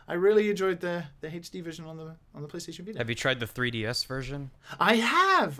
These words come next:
Speaker 1: I tried it. Ag-, speaking of, it's Gamescom this week when we're recording.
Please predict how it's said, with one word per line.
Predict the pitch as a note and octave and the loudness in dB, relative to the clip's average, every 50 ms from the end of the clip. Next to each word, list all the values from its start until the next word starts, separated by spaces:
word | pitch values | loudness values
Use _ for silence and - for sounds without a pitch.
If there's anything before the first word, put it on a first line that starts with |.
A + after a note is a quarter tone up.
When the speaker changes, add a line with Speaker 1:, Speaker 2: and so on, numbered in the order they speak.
| - - - | -14 -4 0
Speaker 1:
I | - A#3 | 0 0
tried | A3 G#3+ - - B3+ C#4+ E4 D4+ | 2 0 0 0 2 2 2 0
it. | D#4 - | 0 -2
Ag-, | A3 G3+ F#3 - - D#3+ | -4 -6 -6 -10 -8 -6
speaking | C#3+ - C#4 C#4+ C4+ G#3 F3+ | -4 -2 -2 -2 0 0 0
of, | E3 D#3+ | 0 2
it's | F#3 F#3+ - | 0 0 0
Gamescom | - F#3 G3 G3+ F#3+ F#3 - F#3 E3 D#3 D3 | -2 -2 -2 -2 -2 -4 -4 -4 -4 -4 -4
this | C#3 D#3 D3 - - | -2 -2 -2 -2 -2
week | D3+ D3 C#3 C#3+ | -4 -4 -2 -2
when | D3+ D3 C#3 | -2 -2 0
we're | C3+ B2+ | -2 -4
recording. | B2 A#2+ C3 - F#3+ G3+ G3 D#3+ - B2+ B2 | -6 -8 0 6 6 8 8 6 4 0 -4